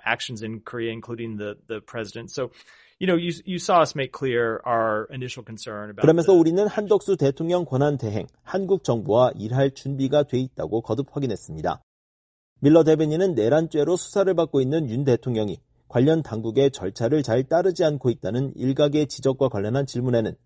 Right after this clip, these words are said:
Speaker 2: 윤 대통령의 행동이나 발언에 대해 언급하거나 판단하지 않겠다면서도 지난 몇 주 동안 대체로 헌법 절차가 의도한 대로 작동한 것을 봤다는 것을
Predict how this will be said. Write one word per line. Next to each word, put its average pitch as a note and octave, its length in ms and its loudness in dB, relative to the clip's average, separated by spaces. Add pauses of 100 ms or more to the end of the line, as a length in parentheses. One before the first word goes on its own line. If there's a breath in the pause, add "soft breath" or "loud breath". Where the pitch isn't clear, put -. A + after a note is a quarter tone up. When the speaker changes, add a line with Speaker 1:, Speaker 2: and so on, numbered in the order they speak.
(520)
Speaker 2:
윤 E3 160 4
대통령의 D#3+ 560 2
행동이나 D#3 540 2
발언에 C3 380 0
대해 A#2 220 4
언급하거나 A#2 800 0
판단하지 D#3 540 -2
않겠다면서도 G#2+ 800 -2 (540)
지난 D#3+ 260 2
몇 B2+ 160 4
주 D#3+ 120 -2
동안 E3 280 0
대체로 C3+ 480 2
헌법 F#3 480 -2
절차가 B2 480 0
의도한 C3+ 500 2
대로 A2+ 260 0
작동한 D3 580 -4
것을 A2+ 260 0
봤다는 B2+ 400 -4
것을 A#2 320 0